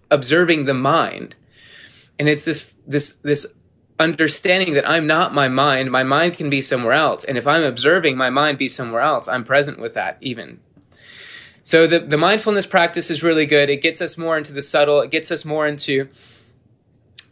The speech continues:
being able to expand the, the experience of being present.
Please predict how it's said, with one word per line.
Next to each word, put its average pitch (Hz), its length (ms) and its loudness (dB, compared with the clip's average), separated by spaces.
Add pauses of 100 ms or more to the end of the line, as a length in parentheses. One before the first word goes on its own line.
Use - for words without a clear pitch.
(800)
being 175 220 2
able 185 220 0
to - 120 -2
expand 143 680 -2
the, 165 140 -4
the 131 240 -2
experience 139 600 0
of 120 120 -4
being 127 220 -2
present. 123 500 -2